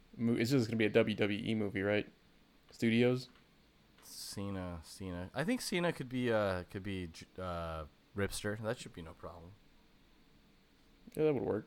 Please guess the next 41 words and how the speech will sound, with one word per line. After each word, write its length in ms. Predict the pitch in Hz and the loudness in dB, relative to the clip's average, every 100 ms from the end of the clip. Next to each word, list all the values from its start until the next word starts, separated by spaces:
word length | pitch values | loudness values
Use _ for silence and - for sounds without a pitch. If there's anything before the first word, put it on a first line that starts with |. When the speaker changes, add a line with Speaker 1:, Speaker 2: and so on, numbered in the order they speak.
| - | -4
Speaker 1:
Ripster. 460 | 104 104 - 107 117 - - - - | -4 -4 -2 -2 -2 -6 -20 -20 -14
Speaker 2:
Yeah. 140 | 107 98 85 - - - - - | -8 -8 -10 -16 -20 -20 -20 -4
All 60 | 113 | 0
Speaker 1:
But, 20 | |
Speaker 2:
right. 180 | 113 - | 0 -2
How 80 | - | -2
Speaker 1:
but 60 | 117 | 4
Speaker 2:
come, 80 | 123 | 10
Speaker 1:
we 80 | 156 | 12
need 120 | 165 | 12
Speaker 2:
how 60 | 156 | 12
Speaker 1:
a, 20 | |
Speaker 2:
come 80 | 143 | 12
Speaker 1:
we 80 | |
need 160 | 175 185 | 12 12
a 60 | 151 | 10
Speaker 2:
Streaks 40 | |
is 60 | - | 10
so 80 | 151 | 10
Speaker 1:
slightly, 400 | 156 151 151 147 | 10 10 6 6
Speaker 2:
hard? 240 | 107 92 | 2 -4
Speaker 1:
slightly, 600 | - 139 127 139 131 127 | 0 2 4 2 0 0
um, 460 | 110 110 107 104 - 98 | 2 2 0 -2 -6 -4
less 320 | 113 120 - | 4 4 4
in 120 | 110 101 | 0 0
stature 540 | - 110 107 104 101 | 4 4 4 0 -2
for 220 | - 101 | -4 -8
Streaks 480 | - - 110 104 - | -8 -2 -2 -2 -4
though, 260 | - - - - _ _ _ _ _ _ _ _ _ _ _ _ - - | -6 -6 -10 -18 _ _ _ _ _ _ _ _ _ _ _ _ -14 -8
'cause 120 | 101 | -2
he's 140 | 117 | 2
like 160 | 120 - | 4 4
the, 200 | 104 104 - | -2 -4 -2
he's 220 | 131 147 | 2 6
like 140 | 127 | 6
the 140 | - - | 4 2
agile, 520 | 110 117 113 101 - - - | 2 2 0 -2 -6 -12 -12
like, 120 | 95 - _ - | -12 -14 _ -10
fast 360 | - 117 107 - | -2 0 0 -4
one. 220 | 95 92 - - | -8 -10 -16 -10
So. 340 | - 95 90 | -4 -4 -4